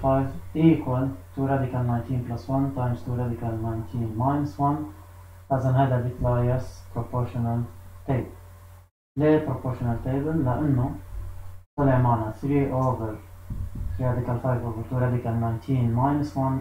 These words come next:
equal two, radical nineteen plus one over five, radical five. اللي بعده عنا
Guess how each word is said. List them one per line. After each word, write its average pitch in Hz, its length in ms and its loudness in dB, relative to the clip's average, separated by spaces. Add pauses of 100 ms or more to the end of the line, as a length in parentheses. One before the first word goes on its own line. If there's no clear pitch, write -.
equal 143 480 0
two, 139 140 0 (100)
radical 110 300 -4
nineteen 110 560 -6
plus 151 360 -2
one 160 240 4 (1000)
over 139 280 6 (120)
five, 131 280 4 (960)
radical 123 520 2
five. - 260 2 (760)
اللي 170 180 8
بعده 135 360 6 (2750)
عنا 170 600 12